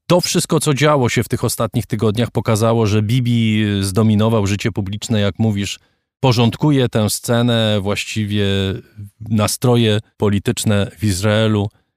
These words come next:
Można oceniać na podstawie tego, jak wielu Izraelczyków kocha Benjamina Netanyahu, jak wielu go nienawidzi. Równocześnie to jest człowiek,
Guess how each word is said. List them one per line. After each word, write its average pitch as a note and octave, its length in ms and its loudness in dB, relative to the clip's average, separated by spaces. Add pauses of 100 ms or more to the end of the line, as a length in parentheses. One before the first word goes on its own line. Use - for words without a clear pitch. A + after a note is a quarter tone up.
(100)
Można G#2+ 440 4
oceniać G#2+ 400 0
na G#2+ 100 0
podstawie G#2+ 460 -2
tego, G#2 420 0 (540)
jak G#2+ 280 2
wielu A2 320 2
Izraelczyków G#2+ 1000 -2 (120)
kocha A#2+ 420 2
Benjamina A#2+ 600 4
Netanyahu, A#2+ 600 0
jak A2 200 0
wielu A2 260 2
go G#2+ 240 2 (400)
nienawidzi. A#2 840 2 (600)
Równocześnie B2 600 2
to B2+ 100 -2
jest A#2+ 160 -2
człowiek, B2 520 -2